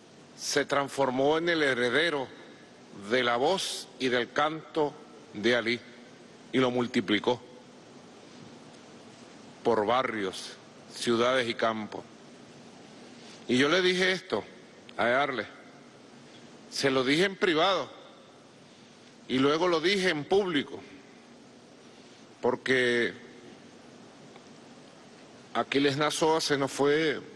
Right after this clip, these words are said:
bien temprano y dejó una obra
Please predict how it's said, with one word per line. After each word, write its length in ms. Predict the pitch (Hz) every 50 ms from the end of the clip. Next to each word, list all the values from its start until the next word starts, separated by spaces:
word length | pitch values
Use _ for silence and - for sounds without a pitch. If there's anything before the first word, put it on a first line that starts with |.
| - -
bien 400 | - 110 113 147 190 196 180 156
temprano 600 | 127 131 117 104 101 - 113 117 113 107 98 87 - - - - - - - - - - - - - - - - - - - - - - - - - - - - - - - - - - - - -
y 160 | - 127 131
dejó 480 | 120 113 123 117 107 113 131 143 170 190
una 240 | 202 202 202 180 175
obra 720 | 185 214 220 226 233 233 214 202 196 180 156 131 107 -